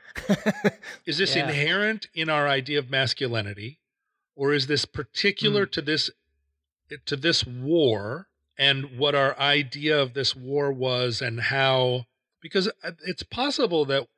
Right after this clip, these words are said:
Speaker 2: these films are trying to tell the audience at home,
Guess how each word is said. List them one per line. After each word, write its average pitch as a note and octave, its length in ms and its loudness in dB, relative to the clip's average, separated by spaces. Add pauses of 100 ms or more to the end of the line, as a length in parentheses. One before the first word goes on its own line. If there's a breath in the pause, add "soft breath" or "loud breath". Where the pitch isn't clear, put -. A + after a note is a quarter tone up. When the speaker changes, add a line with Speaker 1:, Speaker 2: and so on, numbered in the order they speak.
(140)
Speaker 2:
these D#3 220 -4
films F#3 360 0
are C#3 120 4
trying D#3+ 480 -2
to - 180 -8 (200)
tell D#3+ 220 4
the C3+ 120 6
audience C3+ 420 4
at A2+ 120 -6
home, A2 540 -2